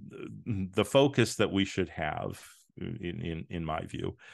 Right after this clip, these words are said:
um, is on the loss of life, and how do we prevent that, um, and how do we stop it? Um, and, um, you know,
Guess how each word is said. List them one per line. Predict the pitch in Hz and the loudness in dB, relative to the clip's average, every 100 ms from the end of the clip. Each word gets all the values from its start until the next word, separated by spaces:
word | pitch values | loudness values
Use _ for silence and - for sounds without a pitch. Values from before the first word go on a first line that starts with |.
| - _ | -20 _
um, | 95 95 98 - | 4 6 6 6
is | 107 104 | 4 6
on | 117 | 6
the | 117 | 6
loss | 110 110 - | 6 6 4
of | 95 | -2
life, | 85 - - - - - | -2 -4 -8 -16 -20 -4
and | 92 | -2
how | 82 92 92 | 2 2 4
do | 87 | 2
we | 87 85 87 - _ _ _ _ _ | 0 0 -4 -12 _ _ _ _ _
prevent | 98 95 98 | 2 4 6
that, | 147 160 175 _ _ _ _ | 6 6 4 _ _ _ _
um, | 90 87 90 87 - | 0 2 0 -4 -4
and | 95 | -2
how | 87 110 | 2 2
do | 117 | 4
we | |
stop | 117 - 104 127 | 2 2 0 0
it? | - - _ _ _ _ _ _ - | -4 -12 _ _ _ _ _ _ -4
Um, | 85 50 - 87 87 - | -2 -2 -4 -6 -8 -8
and, | 90 87 87 85 82 82 - - | -2 0 0 -2 -4 -8 -12 -6
um, | 87 87 87 85 - | -4 -4 -6 -8 -10
you | 123 95 | -6 -4
know, | 78 | -4